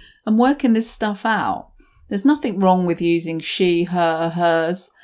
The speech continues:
and then changing to they, them, theirs if that feels like a better fit for you. Why are you working it out? You know, go for it. One thing I've heard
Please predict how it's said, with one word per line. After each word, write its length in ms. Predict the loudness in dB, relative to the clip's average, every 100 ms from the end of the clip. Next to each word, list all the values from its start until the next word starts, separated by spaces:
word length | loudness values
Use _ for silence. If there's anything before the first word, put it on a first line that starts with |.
| -20 -10
and 160 | 0 4
then 200 | 4 2
changing 640 | 0 0 2 2 0 -4
to 120 | -8 0
they, 300 | 2 4 4
them, 300 | 2 2 2
theirs 520 | 2 2 -2 -6 -12 _ _ -8
if 140 | -4
that 220 | -2 -4 -2
feels 240 | -2 0
like 200 | -2 -2
a 40 |
better 320 | -4 -4 -4 -8
fit 360 | -4 -6 -6
for 140 | -4 -2
you. 420 | -2 -4 -8 -12 _ _
Why 140 | 0 2
are 100 | 2
you 80 |
working 400 | 0 -2 -4 -6
it 140 | -6 -6
out? 340 | -6 -6 -10 _ -2
You 60 |
know, 120 | -2 0
go 260 | 0 -2
for 260 | -4 -8 -10
it. 240 | -10 -12 _ _ _ _ _ _ _ _ _
One 180 | 0 2
thing 200 | 2 2
I've 180 | 2 2
heard 440 | 2 4 6 2